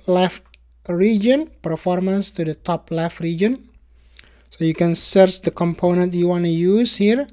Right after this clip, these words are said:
So top left, let's drag it there. The performance, um, and then you can also filter it, but we're not gonna do that for now. Add today's events to the lower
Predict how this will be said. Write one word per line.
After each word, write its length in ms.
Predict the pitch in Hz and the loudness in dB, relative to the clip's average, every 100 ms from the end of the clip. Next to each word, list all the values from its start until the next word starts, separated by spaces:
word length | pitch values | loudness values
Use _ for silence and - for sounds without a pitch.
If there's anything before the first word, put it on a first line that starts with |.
| _ _ _ _ _ - | _ _ _ _ _ -14
So 280 | - 196 | 0 0
top 460 | 196 - 220 220 - | 0 0 0 0 0
left, 520 | 214 214 220 - - | 2 4 2 -4 -6
let's 180 | 180 165 | -4 -4
drag 500 | 165 160 165 170 165 | -4 -4 0 0 0
it 180 | 160 156 | -2 2
there. 360 | 190 202 233 247 - _ _ _ _ | 2 4 2 0 -14 _ _ _ _
The 120 | - 156 | -6 -4
performance, 920 | - 160 - 175 180 180 190 - - | -2 -2 0 0 0 0 -2 -6 -4
um, 200 | 160 151 _ _ _ - - _ _ _ - | -6 -6 _ _ _ -20 -20 _ _ _ -6
and 100 | 175 | 2
then 100 | 175 | 2
you 80 | 170 | 4
can 120 | 180 | 0
also 260 | 190 175 170 | 0 -2 -2
filter 520 | - 208 214 214 233 | 4 6 6 6 2
it, 180 | 254 180 | 2 2
but 140 | 170 | -2
we're 160 | 165 160 | 0 -2
not 180 | 160 | -4
gonna 220 | 160 180 202 | -4 -4 0
do 160 | 233 | 2
that 180 | 233 240 | 2 0
for 180 | - 226 | -2 0
now. 540 | 214 180 180 208 294 - - _ _ _ _ _ - _ _ _ _ - - - - - | 0 0 0 0 -2 -6 -20 _ _ _ _ _ -20 _ _ _ _ -20 -20 -20 -14 0
Add 260 | 226 254 | 2 2
today's 560 | - 196 175 196 208 208 | 0 2 6 8 6 2
events 400 | 190 170 196 208 | 2 4 4 4
to 140 | - 180 | 0 2
the 140 | 170 | 4
lower 560 | 165 208 233 240 247 | 4 4 6 4 4